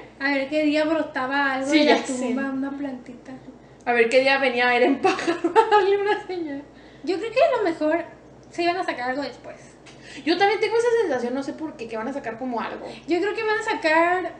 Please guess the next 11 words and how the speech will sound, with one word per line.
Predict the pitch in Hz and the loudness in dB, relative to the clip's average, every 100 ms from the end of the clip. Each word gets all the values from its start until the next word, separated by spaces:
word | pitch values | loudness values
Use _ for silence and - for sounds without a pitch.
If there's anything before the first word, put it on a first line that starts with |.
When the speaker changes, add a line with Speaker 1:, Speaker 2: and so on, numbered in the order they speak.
| - - | -18 -6
Speaker 1:
me | 311 392 | 0 2
gustaría | 415 415 330 302 339 403 370 | 2 2 2 4 2 0 0
algo | 339 339 349 | 0 0 -4
tipo | 370 - 403 | -4 -4 -8
como | - 320 302 | -6 -6 -6
que, | 262 | -6
no | 254 | -8
sé, | 262 226 208 - - - - - - - - - - - - - - - | -8 -12 -14 -20 -20 -20 -20 -20 -20 -20 -20 -20 -20 -20 -20 -20 -20 -8
la | 302 311 | -2 0
siguiente | 302 311 254 269 254 302 262 | 0 0 0 -2 0 0 2
vida. | 262 247 226 | 0 -2 -6